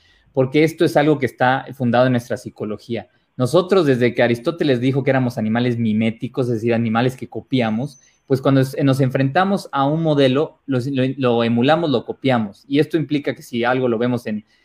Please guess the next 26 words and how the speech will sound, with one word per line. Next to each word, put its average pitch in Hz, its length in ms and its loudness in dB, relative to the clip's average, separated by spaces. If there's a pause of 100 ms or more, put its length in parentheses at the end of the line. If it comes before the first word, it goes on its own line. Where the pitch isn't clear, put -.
(160)
en 117 220 0
Instagram 190 560 0
o 131 80 2
si 123 140 -6
lo 117 100 2
vemos 135 240 0
en 113 100 0
el 107 80 -4
gimnasio 120 720 -2 (220)
de 113 220 2
nuestra 113 380 0
localidad, 107 600 0 (360)
copiamos. 139 880 0
Y 147 160 2
esto 175 220 2
se, 135 760 2
eh, 117 140 -6
se 147 120 -2
estudió 143 360 2
más 151 300 0
con, 139 420 -2
eh, 127 140 -6
las 117 220 -2
neuronas 127 400 -2
espejo, 135 600 -4
que, 113 280 -4